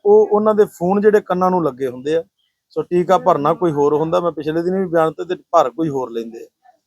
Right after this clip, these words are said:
ਸੋ ਇਸ ਕਰਕੇ ਉਹ ਫੋਨ ਜਿਹੜੇ ਆ ਡਿਊਟੀ ਦੇ ਸਿਰ ਤੇ ਬੰਦ ਕੀਤੇ ਜਾਣ। ਅਸੀਂ ਇੱਕ ਦੋ ਦਿਨਾਂ ਦੇ ਅੰਦਰ ਜਾਣਾ ਉੱਥੇ, ਤੇ ਅਸੀਂ ਉਹ ਫੋਨ ਲੈਣੇ ਆ ਖੋਹ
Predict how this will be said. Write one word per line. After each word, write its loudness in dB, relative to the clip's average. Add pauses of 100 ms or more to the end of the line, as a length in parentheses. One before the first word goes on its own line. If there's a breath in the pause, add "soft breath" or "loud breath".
(160)
ਸੋ 0
ਇਸ 0
ਕਰਕੇ 2
ਉਹ 6
ਫੋਨ -2
ਜਿਹੜੇ 2
ਆ 0 (1000)
ਡਿਊਟੀ 2
ਦੇ 6
ਸਿਰ 0
ਤੇ -6
ਬੰਦ -2
ਕੀਤੇ -8
ਜਾਣ। -2
ਅਸੀਂ -2
ਇੱਕ -4
ਦੋ -2
ਦਿਨਾਂ 0
ਦੇ 0
ਅੰਦਰ 0
ਜਾਣਾ 0
ਉੱਥੇ, -4 (800)
ਤੇ 2
ਅਸੀਂ 0
ਉਹ 0
ਫੋਨ -2
ਲੈਣੇ 2
ਆ 0
ਖੋਹ 0